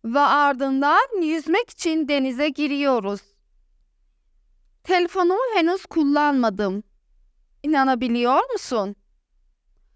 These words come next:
Dün biriyle tanıştım. İsmi Tam. Ailesiyle beraber İngiltere'den gelmiş.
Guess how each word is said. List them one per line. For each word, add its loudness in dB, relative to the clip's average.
Dün 2
biriyle 2
tanıştım. -2
İsmi 0
Tam. 0
Ailesiyle 0
beraber 2
İngiltere'den 0
gelmiş. -4